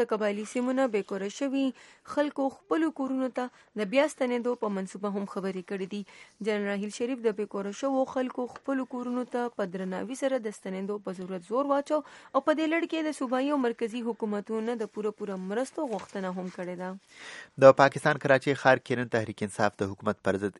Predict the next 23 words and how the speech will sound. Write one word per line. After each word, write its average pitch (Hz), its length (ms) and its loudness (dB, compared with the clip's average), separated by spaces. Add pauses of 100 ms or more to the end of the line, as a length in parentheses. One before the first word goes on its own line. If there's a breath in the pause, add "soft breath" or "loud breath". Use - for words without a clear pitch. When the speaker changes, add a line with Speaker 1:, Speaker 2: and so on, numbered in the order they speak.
Speaker 2:
احتجاج 98 460 0
کړی 95 220 2
دی. 95 80 2 (260)
د 104 140 -2
احتجاجونو 98 580 0
په 107 100 2
وخت 107 200 0
د 98 100 -4
ښار 104 220 4
ټول 107 180 -2
کاروبارونه 107 540 2 (120)
او 101 120 4
مهم 123 260 -4
مرکزونه 101 480 -2 (880 soft breath)
بند 98 160 2
کړل 101 220 0
شوي 117 140 4
وو. 107 80 2 (1040 loud breath)
غونډې 151 360 6
ته 147 100 4 (200)
د 135 260 8 (220)
پارټۍ 120 360 6
چیرمین 110 380 2